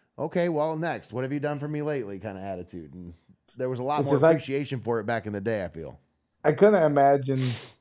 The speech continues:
Speaker 2: the thought process or the feeling that, uh, a younger person would have now looking at, like, the J C Penney Christmas catalog when you're seeing things that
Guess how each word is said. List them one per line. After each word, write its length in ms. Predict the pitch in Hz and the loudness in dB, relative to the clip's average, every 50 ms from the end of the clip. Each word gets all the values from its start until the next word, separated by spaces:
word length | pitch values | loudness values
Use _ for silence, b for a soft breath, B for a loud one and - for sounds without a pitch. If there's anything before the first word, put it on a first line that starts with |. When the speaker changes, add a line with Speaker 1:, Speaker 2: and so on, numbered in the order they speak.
| _ _ _ _ _ _ _ _ _ _ _ _ _ - | _ _ _ _ _ _ _ _ _ _ _ _ _ 0
Speaker 2:
the 100 | 135 131 | 0 2
thought 400 | 135 143 139 127 127 - - - | 4 6 6 6 6 4 2 2
process 640 | - 131 123 127 127 - - 135 127 123 117 - | 2 4 6 6 4 2 2 2 2 2 2 0
or 140 | 120 123 120 | 0 0 2
the 120 | 117 113 - | 2 0 0
feeling 400 | - 127 127 127 123 123 120 120 | 0 0 2 2 2 0 0 2
that, 240 | 117 117 113 113 110 | 2 4 4 4 2
uh, 340 | 110 104 104 101 98 98 101 - _ _ _ _ - | 0 0 -2 -2 -4 -6 -10 -12 _ _ _ _ -4
a 100 | 120 123 | 0 2
younger 360 | 120 123 123 127 117 120 110 | 2 2 2 2 0 -2 -2
person 400 | 113 - 123 123 120 - 123 120 | -2 -2 -2 -2 -2 -2 -4 -4
would 120 | 113 110 | -2 0
have 240 | 113 120 120 113 107 | 2 4 4 2 2
now 500 | 113 117 117 117 117 117 117 110 107 104 - _ _ _ _ _ _ _ _ _ _ _ _ _ _ _ _ _ - | 0 -2 0 0 2 2 2 0 0 -2 -8 _ _ _ _ _ _ _ _ _ _ _ _ _ _ _ _ _ 0
looking 380 | 117 131 127 131 127 127 123 | 2 2 2 2 0 0 2
at, 120 | 120 120 113 | 2 4 4
like, 200 | 117 113 107 107 | 4 2 2 0
the 120 | 117 117 | -2 -2
J 280 | 110 110 120 117 120 113 | 0 2 2 2 2 2
C 240 | - - 117 113 107 | 0 -4 -6 -6 -2
Penney 340 | - 120 117 113 113 117 | 0 0 0 0 -2 -4
Christmas 500 | 110 - - 131 120 - - 123 117 - | -4 -2 0 0 0 0 -2 -4 -4 -4
catalog 640 | - - 131 127 120 120 117 117 117 120 120 117 110 113 | 0 2 4 4 4 6 6 6 6 6 6 4 2 0
when 140 | 110 107 | -2 0
you're 140 | 110 110 110 | 0 -2 -2
seeing 400 | - - - 123 117 117 117 113 | -2 -2 -2 -2 0 0 -2 -2
things 340 | 104 - 120 120 120 120 104 | 0 2 2 2 2 0 0
that 260 | 113 107 104 107 - | 0 0 0 0 -4